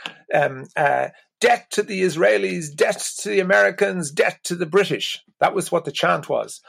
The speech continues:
And, and I'm going, "I'm Irish." And, <laughs> and the Canadian's going, "I'm Canadian." <laughs> Um, and, uh, so we had this. And then the next day, um, uh,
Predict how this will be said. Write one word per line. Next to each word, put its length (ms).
And, 200
and 160
I'm 140
going, 240
"I'm 180
Irish." 500
And, 280
<laughs> 0
and 160
the 80
Canadian's 500
going, 160
"I'm 160
Canadian." 520
<laughs> 640
Um, 380
and, 260
uh, 520
so 460
we 100
had 180
this. 300
And 120
then 140
the 80
next 400
day, 480
um, 640
uh, 580